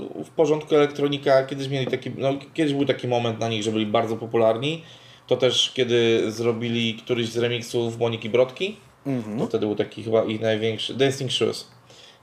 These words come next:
Speaker 1: remix. Em, to wtedy taki, to pamiętam taki moment, że naprawdę mega, ja też zasłuchiwałem się w tym remiksie.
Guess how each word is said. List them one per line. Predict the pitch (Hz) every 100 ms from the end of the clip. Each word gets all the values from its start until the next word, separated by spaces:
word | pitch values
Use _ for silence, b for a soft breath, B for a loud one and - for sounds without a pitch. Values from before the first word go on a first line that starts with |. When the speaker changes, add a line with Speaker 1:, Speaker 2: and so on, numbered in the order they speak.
| -
Speaker 1:
remix. | 107 107 104 - - b b b -
Em, | 104 110 110 107 110 -
to | 110
wtedy | 127 120
taki, | 113 113
to | 113
pamiętam | 110 120 113
taki | 104 98 117
moment, | 113 110
że | 107 113 110
naprawdę | 110 107 107 110
mega, | 104 117 110 110
ja | 110 110
też | 113 104 - 110
zasłuchiwałem | 107 113 110 - 123 117 110
się | -
w | 113
tym | 110
remiksie. | 110 110 120 -